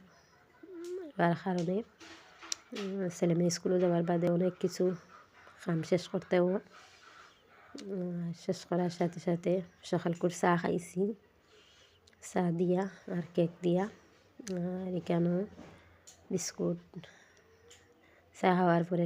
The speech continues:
সব কিছু গুছানো শেষ, আপনারা লগে, আপনারা লগে শেয়ার করলাম। উম,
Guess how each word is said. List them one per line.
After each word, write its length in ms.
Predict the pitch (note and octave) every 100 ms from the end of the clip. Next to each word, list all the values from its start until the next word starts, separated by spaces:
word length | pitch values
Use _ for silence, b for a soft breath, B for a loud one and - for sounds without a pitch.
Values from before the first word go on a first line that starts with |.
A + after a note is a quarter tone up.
| F3
সব 100 | F3 -
কিছু 200 | F3+ - F3+
গুছানো 340 | F3 F#3 F3+ F3 -
শেষ, 240 | F3+ F3+ - - - _ _ _ - F#3+
আপনারা 280 | - F3 E3 E3+
লগে, 180 | E3 F3
আপনারা 340 | - F#3+ F3 F3 F3
লগে 180 | F3 E3+
শেয়ার 180 | - E3+ E3+
করলাম। 320 | E3+ E3+ F#3 A#3+ - B B B B B - - B B B B - G#3
উম, 280 | F#3 F#3